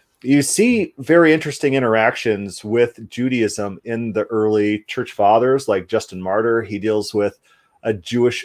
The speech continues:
sage or Jewish scholar, and he argues on philosophical grounds who God must be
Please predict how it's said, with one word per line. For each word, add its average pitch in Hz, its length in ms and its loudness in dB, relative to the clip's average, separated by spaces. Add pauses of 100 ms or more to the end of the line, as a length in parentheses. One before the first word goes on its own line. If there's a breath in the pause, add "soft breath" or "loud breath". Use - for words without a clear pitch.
(160)
sage 117 640 2
or 104 60 -4
Jewish 110 320 -4
scholar, 117 540 4 (100)
and 113 100 -6
he 165 160 -4
argues 143 400 0
on 113 140 -4
philosophical 120 800 -2
grounds 98 580 -6 (380)
who 143 300 -2
God 120 280 6
must 104 380 -4
be 95 400 -2